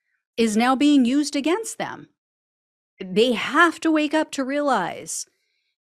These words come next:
no, he's not for you. He says all the right things, but in the end, he doesn't give a damn. So he would never do something like this. He would never give you parts of his wealth.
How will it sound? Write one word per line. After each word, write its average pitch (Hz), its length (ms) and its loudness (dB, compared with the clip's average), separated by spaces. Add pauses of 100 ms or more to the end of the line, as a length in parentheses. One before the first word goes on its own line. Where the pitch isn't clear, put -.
(200)
no, 247 560 4 (260)
he's 294 320 0
not 285 400 2
for 302 420 2
you. 214 520 -6 (420)
He 240 160 -4
says 302 400 0
all 311 140 6
the 285 120 2
right 269 300 -2
things, 185 800 -4 (580)
but 226 100 4
in 262 140 4
the 277 180 4
end, 254 540 0 (320)
he - 220 -4
doesn't 311 400 2
give 294 160 -2
a 311 80 -2
damn. 240 540 -6 (1300)
So 254 200 0
he 254 120 2
would 277 160 2
never 285 480 4
do 220 160 -6
something 185 400 -4
like 151 180 -2
this. 151 180 -8
He 247 60 -8
would 262 140 -4
never 294 460 4
give 202 240 -4
you 175 140 -6
parts 170 360 -2
of 156 140 -6
his 147 180 -4
wealth. - 500 -6